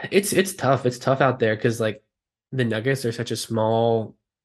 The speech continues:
organization. You know, we don't even have, like, a pretty competent training <laughs> facility,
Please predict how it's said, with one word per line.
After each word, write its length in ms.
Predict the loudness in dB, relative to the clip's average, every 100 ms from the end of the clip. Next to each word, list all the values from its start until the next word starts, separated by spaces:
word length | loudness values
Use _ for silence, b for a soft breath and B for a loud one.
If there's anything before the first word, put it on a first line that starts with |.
| _
organization. 1080 | -6 -2 -2 -4 -4 -2 0 0 0 -2 -6 -14 -16
You 140 | -14
know, 180 | -12 -14
we 160 | -10 -6
don't 200 | -4 -4
even 180 | -4
have, 400 | -6 -4 -4 -4
like, 140 | -8 -10
a 160 | -12 -14 _ _ _
pretty 140 | -6 -6
competent 720 | -6 -8 -6 -6 -6 -6 -10
training 300 | -10 -6 -6
<laughs> 80 | -4
facility, 720 | -4 0 0 -2 -8 -6 -8